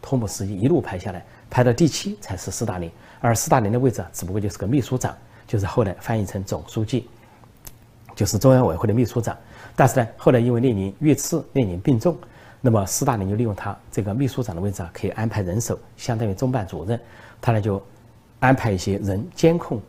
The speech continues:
列宁和托洛茨基。而托洛茨基本来是三百万红军之父，也是位高权重，很有声望。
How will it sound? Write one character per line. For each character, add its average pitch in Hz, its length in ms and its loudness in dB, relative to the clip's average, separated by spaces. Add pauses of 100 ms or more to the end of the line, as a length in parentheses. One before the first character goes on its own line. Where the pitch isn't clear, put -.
(140)
列 147 140 6
宁 90 200 -4
和 87 260 -8
托 - 180 -4
洛 120 80 0
茨 - 220 -6
基。 131 180 -2 (300)
而 107 120 -2
托 - 140 2
洛 175 80 10
茨 - 140 -2
基 127 60 0
本 101 100 -4
来 85 80 -6
是 98 140 -6
三 143 220 -2
百 127 100 -2
万 101 120 -4
红 101 280 -4
军 139 160 0
之 135 120 -6
父， 120 240 -4 (320)
也 110 100 -4
是 - 120 -4
位 107 160 0
高 107 160 -2
权 90 220 -6
重， 101 140 -8
很 - 180 -4
有 117 120 0
声 120 220 -4
望。 123 140 -2